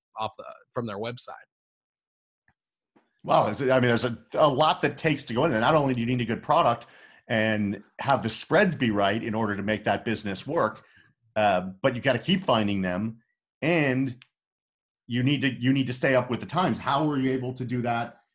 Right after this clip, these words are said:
Speaker 2: 'Cause in, in that role, it was kind of entrepreneurial. You, you ran a category. It was your thing. So how
Speaker 1: Sure.
Speaker 2: were you able to continue to do that?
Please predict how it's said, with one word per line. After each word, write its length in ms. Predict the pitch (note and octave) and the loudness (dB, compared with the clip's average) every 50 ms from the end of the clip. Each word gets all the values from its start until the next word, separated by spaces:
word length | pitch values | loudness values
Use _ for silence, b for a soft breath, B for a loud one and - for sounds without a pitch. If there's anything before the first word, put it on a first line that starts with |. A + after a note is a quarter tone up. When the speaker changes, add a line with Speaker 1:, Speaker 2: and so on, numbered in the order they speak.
| _ _ - | _ _ -4
Speaker 2:
'Cause 160 | C3 A#2+ - | -4 -2 -2
in, 140 | C#3 B2+ C3 | -4 -4 -4
in 180 | B2+ D3+ D3 D#3+ | -2 0 2 4
that 180 | F#3 G#3+ G3+ | 4 4 4
role, 160 | D3 C3 C3 B2+ | 4 4 4 4
it 40 | |
was 100 | B2 A#2 | 2 0
kind 200 | - C#3+ D#3+ F3+ | -2 0 0 0
of 60 | D3+ C3 | 2 2
entrepreneurial. 600 | A#2+ A2 - - - G#2+ G#2+ G#2+ A2+ C3 C3 A2 | 2 0 0 -4 -6 -6 -4 -2 -2 -2 0 0
You, 140 | G#2+ A#2 - | 0 0 0
you 140 | A#2 A#2 C3+ | 0 0 0
ran 200 | C3 C3 B2 A2 | 2 2 2 0
a 40 | G#2 | -2
category. 540 | - - B2+ C#3+ - G#2 G#2 G2+ G#2+ A2 G#2+ | 0 0 0 0 0 0 -2 -2 -2 -2 -4
It 60 | F#2+ | -4
was 160 | F#2 G2+ F#2+ | -6 -6 -6
your 160 | A2 B2+ A#2 G#2+ | -4 -4 -4 -4
thing. 440 | A#2 C3 D3 C3 G2 F#2+ G#2+ - _ b b b b b | -4 -4 -4 -4 -4 -6 -8 -12 _ b b b b b
So 120 | b - - | b 0 4
how 80 | E3 | 4
Speaker 1:
Sure. 100 | - F#3 | 6 6
Speaker 2:
were 60 | G3 F#3+ | 6 6
you 100 | E3 E3 | 4 2
able 160 | E3+ E3 D#3+ | 2 2 0
to 80 | C#3+ C3 | -2 -2
continue 420 | C3+ C3+ A#2+ - D3 C#3+ C#3 C#3 | -6 -6 -4 -4 -4 -2 -2 -2
to 80 | B2+ B2 | -2 -4
do 220 | G2 A2 C3+ D#3 | -4 -2 -4 -4
that? 160 | - D#3+ - | -4 -6 -10